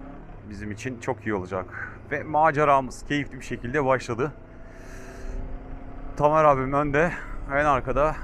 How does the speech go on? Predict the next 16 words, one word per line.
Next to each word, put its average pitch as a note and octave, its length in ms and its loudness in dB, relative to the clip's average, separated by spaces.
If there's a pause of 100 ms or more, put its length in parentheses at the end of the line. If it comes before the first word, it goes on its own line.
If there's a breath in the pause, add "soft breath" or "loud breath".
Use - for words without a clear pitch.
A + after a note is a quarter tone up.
(220 loud breath)
usul D3 240 -4
usul D#3 260 -2 (1000)
devam D3+ 280 6
ediyoruz. A#2 480 -4 (1040)
Baktığım D#3 300 2
kadarıyla C#3+ 400 2
yağmur D3+ 320 4
da C#3 60 4
gözükmüyor. A#2+ 480 -2 (600)
Hadi A#2+ 240 0
bakalım, G#2+ 340 -4
bize A2 120 -2
hayırlı A2+ 220 2
yolculuklar. G#2+ 580 0 (4000)
Kurşunlu'ya E3 460 2
geldik. D#3+ 520 0